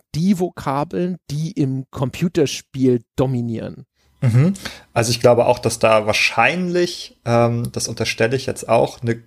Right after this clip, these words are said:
Speaker 2: große Uniformität deutlich wird. Also dass man sehr, sehr viel ganz bestimmte Sachen, äh, hat, die sich häufen, und ganz viele Sachen gibt, die, die man kaum sieht.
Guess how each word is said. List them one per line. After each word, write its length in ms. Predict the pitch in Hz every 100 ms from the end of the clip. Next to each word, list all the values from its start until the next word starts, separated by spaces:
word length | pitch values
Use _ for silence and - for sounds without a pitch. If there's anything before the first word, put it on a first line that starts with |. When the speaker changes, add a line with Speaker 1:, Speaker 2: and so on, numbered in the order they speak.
| _
Speaker 2:
große 520 | 117 107 143 - 127
Uniformität 1000 | - 127 131 127 117 110 104 - 127 - _
deutlich 460 | 113 120 120 147 -
wird. 280 | 147 160 -
Also 200 | 110 120
dass 220 | 120 -
man 140 | 113
sehr, 220 | 104 110
sehr 160 | 123 120
viel 460 | 117 117 117 117 117 - - - -
ganz 240 | - -
bestimmte 560 | - 120 - 139 170 156
Sachen, 360 | 135 135 -
äh, 440 | 139 135 123 120 120
hat, 200 | 120 131
die 60 | 120
sich 260 | 113 107 -
häufen, 460 | 110 147 - 165 - - -
und 180 | 123 113
ganz 220 | 113 117
viele 240 | - 120 113
Sachen 360 | 110 - 135
gibt, 280 | 120 117 -
die, 180 | 117 113
die 160 | 117
man 240 | 107 104 104
kaum 300 | - 104 139
sieht. 280 | 143 165